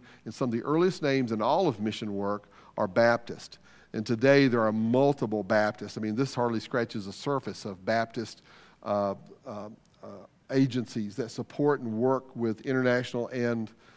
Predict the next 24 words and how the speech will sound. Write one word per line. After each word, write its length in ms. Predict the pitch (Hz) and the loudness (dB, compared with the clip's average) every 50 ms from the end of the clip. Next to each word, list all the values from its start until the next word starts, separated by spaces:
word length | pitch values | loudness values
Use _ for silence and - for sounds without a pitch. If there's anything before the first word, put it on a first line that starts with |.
| - _ - | -20 _ -10
uh, 160 | - 104 101 101 | -6 -6 -4 -2
national 560 | 107 113 120 123 127 123 - - 123 113 110 | 0 2 2 2 2 0 -2 -4 -2 -2 0
mission 400 | 110 120 139 131 - - 113 107 | 2 2 2 0 0 -2 -2 -2
ag-, 280 | 107 107 104 92 107 - - | -2 -2 -2 -4 -8 -10 -10
uh, 160 | 101 95 95 | -10 -10 -8
organizations 760 | - 127 123 117 113 110 107 98 123 120 117 - - 110 98 | -6 -4 -4 -2 -2 -4 -2 -2 -2 -2 -2 -2 -6 -8 -8
and 100 | 104 104 | -6 -4
missionaries. 580 | 113 131 131 - 113 104 95 87 85 87 - - - - - - - - - - | -4 -4 -4 -4 -6 -6 -6 -8 -10 -12 -16 -20 -20 -20 -20 -20 -20 -10 0 4
We 140 | 135 160 | 6 6
support 400 | 175 - 160 131 - 139 131 120 | 6 4 0 0 2 2 2 2
many 320 | 123 117 127 147 151 147 135 | 2 4 4 4 6 4 4
missionaries, 840 | 120 123 120 - - 120 110 107 104 101 98 101 98 92 - - 98 | 4 2 0 0 -2 -4 -2 -2 0 0 -2 -2 -4 -6 -10 -12 -10
uh, 300 | 101 113 107 101 101 104 | -6 -4 -2 -2 -2 -4
through 320 | 110 - 127 120 113 117 - | -4 -4 -2 -2 0 0 0
A 140 | - 127 123 | 2 2 2
B 140 | 110 120 113 | 2 2 2
W 360 | 110 120 117 107 107 117 135 | 2 2 2 2 2 2 2
E, 60 | 165 175 | 2 0
the 100 | 131 113 | -2 -4
Association 520 | 107 - 139 135 - - 131 120 - 120 | -4 -2 -2 -2 -2 -2 -4 -4 -4 -6
of 80 | 107 107 | -2 -2
Baptist 340 | 123 123 120 - 120 - | -2 -2 -2 -4 -8 -8
World 240 | 123 117 120 117 107 | -6 -4 -2 -2 -2
Evangelism. 720 | 107 95 117 127 139 - - 156 165 165 - 202 208 190 | -2 -2 -2 -2 -2 -2 -2 -2 -2 -2 -2 -4 -6 -6